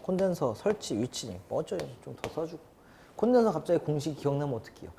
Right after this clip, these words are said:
근원도 한번 써주고. 그쵸? 어? 근데 시간이 초과됐어요. 결론이 없어. 결론을 못 썼어. 그러면 그냥 넘어가면 될까, 안 될까요? 절대 안 돼요.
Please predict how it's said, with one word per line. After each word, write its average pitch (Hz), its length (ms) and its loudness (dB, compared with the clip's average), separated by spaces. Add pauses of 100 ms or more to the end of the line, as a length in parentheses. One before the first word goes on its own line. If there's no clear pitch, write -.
(200)
근원도 131 400 -2
한번 92 160 -8
써주고. - 380 -14 (1300)
그쵸? - 180 -18 (520)
어? 269 340 6
근데 165 320 2 (320)
시간이 196 380 2
초과됐어요. 180 500 0 (200)
결론이 147 400 4
없어. 101 240 -8
결론을 151 340 6
못 101 140 -4
썼어. - 340 -12 (2500)
그러면 151 240 2
그냥 156 240 4
넘어가면 156 340 6
될까, 123 260 2
안 143 80 2
될까요? 95 280 -6 (1500)
절대 - 600 -8
안 85 180 -6
돼요. 80 160 -12